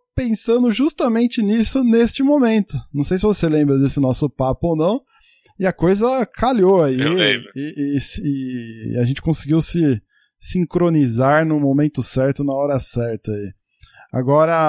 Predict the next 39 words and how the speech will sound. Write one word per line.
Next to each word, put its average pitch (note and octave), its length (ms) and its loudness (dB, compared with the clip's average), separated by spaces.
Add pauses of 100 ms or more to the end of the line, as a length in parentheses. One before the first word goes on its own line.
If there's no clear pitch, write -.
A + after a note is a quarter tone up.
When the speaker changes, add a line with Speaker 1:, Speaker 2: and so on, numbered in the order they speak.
(100)
Speaker 2:
É. B2 420 -4
Speaker 1:
vamos, F#3 480 -2
vamos G3 680 0
contar E3+ 340 0
um E3 80 -4
pouquinho D3+ 300 -4
dessa C#3 200 -4
história C3+ 340 0
pra B2 220 -6
quem C3+ 180 -8
nos A#2+ 220 -6
ouve, D3+ 340 0
pra, D#3+ 520 -6
pra E3+ 160 -4
entender F3+ 340 -4
um F#3+ 100 -2
pouco D#3+ 220 -4
dessa D3 220 0
loucura C3 380 0
aí. B2 120 -2 (260)
Speaker 2:
Cara, B2+ 420 0
muito C3+ 260 -8
legal, A#2+ 420 -2
muito A#2+ 240 -12 (520)
legal A#2 200 0
como - 180 -12
os - 120 -6
planetas B2 460 -2
se - 100 -4
alinharam, G#2+ 580 -2
né? G2+ 300 -4
Porque, - 280 -10
assim, G#2+ 300 -4
eu, G2+ 180 -4 (200)
eu G#2+ 140 -2
mandei A2 320 -2
esse - 180 -6
e-mail C3 480 -2 (360)
e C#3+ 880 0